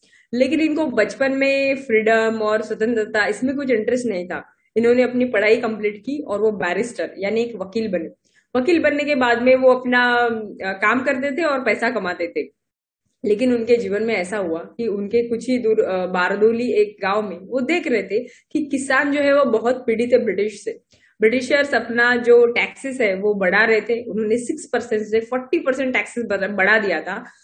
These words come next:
और किसान, अ, को, अ, जो ये था, अ, जो उनका धान्य था और वो सब चीजें थे, वो उस प्रकार से नहीं मिल रहा था।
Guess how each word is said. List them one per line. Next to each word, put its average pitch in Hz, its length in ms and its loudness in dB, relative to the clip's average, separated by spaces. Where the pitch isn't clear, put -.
और 254 360 0
किसान, 277 460 0
अ, 277 260 0
को, 262 500 2
अ, 214 320 2
जो 214 460 0
ये 220 220 2
था, 196 220 -6
अ, 175 260 2
जो 196 120 0
उनका 202 300 -2
धान्य 196 380 -2
था 214 140 -4
और 196 180 -2
वो 202 80 -2
सब 233 200 -6
चीजें 208 280 -2
थे, 247 160 2
वो 254 320 6
उस 240 100 -2
प्रकार 226 320 -4
से 269 120 -6
नहीं 247 240 0
मिल 220 180 0
रहा 165 120 -4
था। 160 220 -16